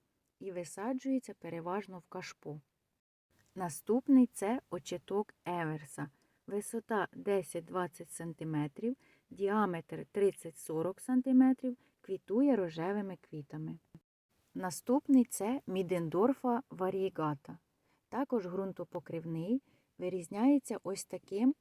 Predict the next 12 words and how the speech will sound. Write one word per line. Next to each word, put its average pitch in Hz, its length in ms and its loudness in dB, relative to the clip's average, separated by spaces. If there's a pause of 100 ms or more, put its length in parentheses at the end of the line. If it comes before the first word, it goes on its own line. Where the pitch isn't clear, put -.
оранжевим 208 800 -2
забарвленням 170 840 -4 (220)
листочків. 151 760 -10 (880)
І 208 160 2
останній 254 640 6
це 240 360 -4
очіток 214 600 -2 (360)
також 233 540 -2
із 175 140 -10
серії 208 440 -2
Sun 196 400 -8
Sparkle. - 520 -6